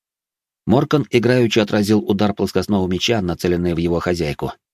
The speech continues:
Онора убила Экзошейда одним прикосновением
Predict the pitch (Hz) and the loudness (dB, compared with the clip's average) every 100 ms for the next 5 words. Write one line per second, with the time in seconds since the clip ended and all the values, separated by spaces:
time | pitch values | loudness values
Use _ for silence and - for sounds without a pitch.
0 | _ _ _ _ _ 80 87 104 101 - | _ _ _ _ _ -4 0 2 0 0
1 | 98 101 98 - 95 98 - 123 98 90 | 2 2 2 0 -2 0 0 0 0 -2
2 | - 90 101 95 95 - 101 101 113 104 | -4 -2 0 0 -2 -2 -2 0 2 2
3 | 90 | 0